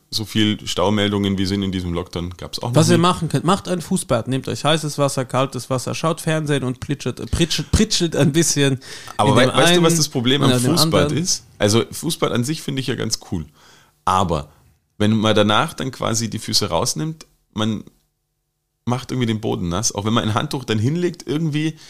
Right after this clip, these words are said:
Speaker 1: ich bin noch nicht warm geworden mit Fußbädern.
Speaker 2: Macht ein Fußbad, putzt den Boden danach mit dem nassen Wasser, was ihr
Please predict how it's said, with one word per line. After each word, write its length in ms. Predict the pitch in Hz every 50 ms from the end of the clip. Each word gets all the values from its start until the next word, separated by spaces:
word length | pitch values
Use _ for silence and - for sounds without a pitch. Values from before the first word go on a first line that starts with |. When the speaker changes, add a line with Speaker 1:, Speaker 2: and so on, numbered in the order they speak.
| - - - _ _ _ _ _ - - - - _ _ _
Speaker 1:
ich 120 | - - -
bin 100 | 123 143
noch 80 | 143
nicht 180 | 139 135 120 107
warm 200 | 104 95 107 113
geworden 340 | 101 95 80 80 80 78 82
mit 160 | 82 78 -
Fußbädern. 580 | - - - 87 - - - 69 73 - - - -
Speaker 2:
Macht 300 | 160 214 226 - - -
ein 140 | 190 190 -
Fußbad, 500 | - 185 180 156 - - 143 135 - -
putzt 340 | - 202 202 - - -
den 160 | 170 160 160 143
Boden 300 | 160 175 180 170 170 156
danach 400 | 151 143 143 139 139 135 - 156
mit 180 | 160 160 -
dem 160 | 151 147 139
nassen 320 | 139 135 127 - - 127 117
Wasser, 380 | 127 131 - - 127 120 117
was 200 | 113 117 - - 117
ihr 300 | 113 107 101 101 104